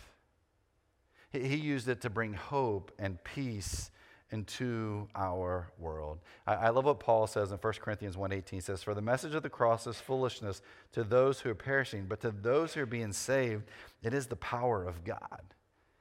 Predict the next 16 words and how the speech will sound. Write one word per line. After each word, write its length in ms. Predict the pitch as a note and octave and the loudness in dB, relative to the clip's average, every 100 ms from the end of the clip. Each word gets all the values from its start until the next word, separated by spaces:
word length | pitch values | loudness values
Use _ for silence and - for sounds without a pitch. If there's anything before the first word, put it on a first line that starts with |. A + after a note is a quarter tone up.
| _ _ _ _ _ - | _ _ _ _ _ -16
See, 160 | - C3+ | -2 0
God 520 | A#2+ C#3+ F3+ D#3+ A#2+ | 4 4 4 2 -2
took 180 | D#3 D3 | -4 -2
the 100 | B2 | -6
cross 400 | - D3 C#3+ C3+ | 4 6 6 4
that 80 | A#2+ | 0
represented 720 | A#2+ A#2 G#2 A#2+ A#2+ G#2+ F2+ | 2 2 -2 -2 -2 -2 -2
defeat 500 | F#2+ - - B2 C#3+ | -4 -4 -4 -4 -4
and 100 | G#2 | -6
turned 220 | A#2+ A2 | -4 -2
it 40 | |
into 180 | G2+ G#2 | -4 -4
a 40 | F#2+ | -6
symbol 320 | G#2+ F#2+ E2+ | -6 -6 -6
of 80 | D2+ | -6
victory. 500 | A#2 B2 - D#2 | -8 -8 -10 -14